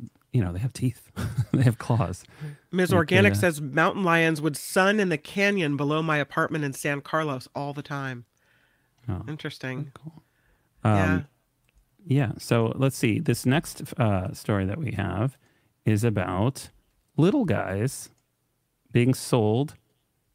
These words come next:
Speaker 1: uh, in stores. That's right. Union Square's pet adoptions are back. Um, have you ever seen this down at, uh, down
Speaker 2: Yeah,
Speaker 1: in
Speaker 2: they
Speaker 1: Union
Speaker 2: have.
Speaker 1: Square?
Speaker 2: Don't they usually have, it's the Macy's window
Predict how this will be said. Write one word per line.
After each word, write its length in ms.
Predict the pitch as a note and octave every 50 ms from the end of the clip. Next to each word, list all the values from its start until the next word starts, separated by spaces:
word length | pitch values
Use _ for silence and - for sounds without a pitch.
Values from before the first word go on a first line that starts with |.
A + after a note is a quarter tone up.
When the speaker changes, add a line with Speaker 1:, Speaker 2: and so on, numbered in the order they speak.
| _ -
Speaker 1:
uh, 400 | A2+ A2 G#2+ G#2+ G#2+ G#2+ G#2+ - - -
in 160 | - - B2 A#2+
stores. 760 | - - - - D#3 F3+ A3 F3 - - - - - - -
That's 200 | - B2 - -
right. 120 | A#2+ A#2 A2+
Union 300 | G#2 A2+ B2+ C#3+ D#3 D#3
Square's 380 | - - - A2+ A2 A2 -
pet 240 | - - A#2+ A#2+ B2 -
adoptions 640 | A#2 G#2+ A2+ G2+ G2 A2+ - - G#2+ G2 F#2+ F2+ - -
are 140 | G2+ F#2+ F2+
back. 540 | D#2+ - A2 A2 - - - - - - - _ _ _ _ _ _ _ _ _ _ _ -
Um, 340 | - G2 F2 E2+ E2+ F2+ -
have 120 | - A2+ A2
you 60 | A#2
ever 80 | A2+ A#2
seen 180 | - C3 B2 B2
this 160 | B2+ - -
down 220 | - B2 A#2 A#2
at, 200 | A#2 A#2 A2+ A2
uh, 180 | A2+ A2 G#2+ A2 A#2 - - - - - - B2+
down 140 | A#2 G#2+ G#2+
Speaker 2:
Yeah, 120 | G#2 G#2
Speaker 1:
in 60 | G#2
Speaker 2:
they 60 | G2+
Speaker 1:
Union 120 | G2 G2+ G#2
Speaker 2:
have. 80 | F#3+ F#3
Speaker 1:
Square? 180 | A2 A2 A#2+ A#2+ - - - - _ _
Speaker 2:
Don't 200 | - G#3+ A#3 B3
they 80 | C#4+ C#4+
usually 440 | C4 B3 C4 C4 A#3+ B3+ A#3+ A#3+ A3
have, 220 | F#3+ A3 G3+ G3
it's 140 | G3+ G3 -
the 100 | - F3
Macy's 500 | E3+ E3 D3+ D#3 F3 - - F#3+ F#3 -
window 560 | E3+ F3+ F3+ F#3 F#3 G3 G#3 G#3 A3 A3+ A3+